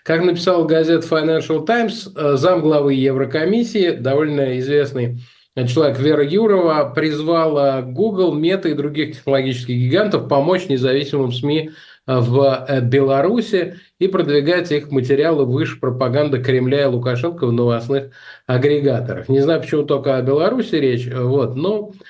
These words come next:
э, значит, вот, э, таким вот образом. Независимые журналисты из Беларуси сообщили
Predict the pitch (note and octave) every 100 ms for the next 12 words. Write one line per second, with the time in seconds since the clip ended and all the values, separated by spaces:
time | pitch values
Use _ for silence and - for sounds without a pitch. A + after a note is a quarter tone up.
0 | - - C3 C3 C3 B2+ B2 B2+ D3+ -
1 | B2+ - A2+ A#2 B2 - A#2 A#2+ A#2 A#2
2 | A#2 A2+ A2+ A2 A#2+ A#2+ B2+ C3+ A#2+ B2
3 | A#2 G#2 G2+ A2+ B2+ E3 G3 G3 F3+ D#3+
4 | E3 F#3 E3 - A#2+ A#2+ C#3 E3 G#3+ G#3
5 | - C3 - D3+ B2+ B2+ B2